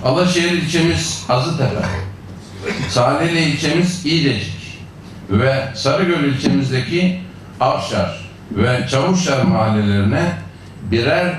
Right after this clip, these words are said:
adet olmak üzere yine Sarıgöl ilçemiz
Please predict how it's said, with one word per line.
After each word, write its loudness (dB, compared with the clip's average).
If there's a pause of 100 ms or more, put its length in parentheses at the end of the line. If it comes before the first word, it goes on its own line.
(140)
adet 0 (120)
olmak 2
üzere 0 (300)
yine 2
Sarıgöl 0
ilçemiz 0